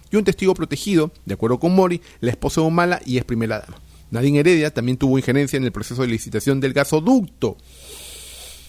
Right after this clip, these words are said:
El fiscal superior Rafael Vela, coordinador del equipo especial Lavallato, precisó que el nuevo interrogatorio a Marcelo Odebrecht es producto de los acuerdos de colaboración eficaz. La información sigue llegando, sigue fluyendo y las investigaciones se van potenciando, añadió en diálogo con el programa No hay Derecho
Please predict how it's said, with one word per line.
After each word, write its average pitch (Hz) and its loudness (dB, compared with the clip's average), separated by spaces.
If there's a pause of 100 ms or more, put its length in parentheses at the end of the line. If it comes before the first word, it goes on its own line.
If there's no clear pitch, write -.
(140)
El 180 6
fiscal 196 0
superior 170 2
Rafael 151 0
Vela, 160 2
coordinador 123 2
del 147 0
equipo 135 -2
especial - -4
Lavallato, 147 2
precisó 151 -2
que - -2
el 151 2
nuevo 165 2
interrogatorio 147 2
a 147 2
Marcelo 143 2
Odebrecht 175 4 (220)
es 175 4
producto 175 2
de 170 4
los 139 0
acuerdos 151 2
de 147 -2
colaboración 117 0
eficaz. - -2 (220)
La 180 -4
información 160 2
sigue 160 0
llegando, 165 2
sigue - -2
fluyendo 151 2
y - 0
las 127 -2
investigaciones 110 -2
se 117 0
van 123 2
potenciando, 127 0 (280)
añadió 139 4
en 165 0
diálogo 160 4
con 143 -2
el 123 -2
programa 135 0
No 120 0
hay 113 2
Derecho 139 2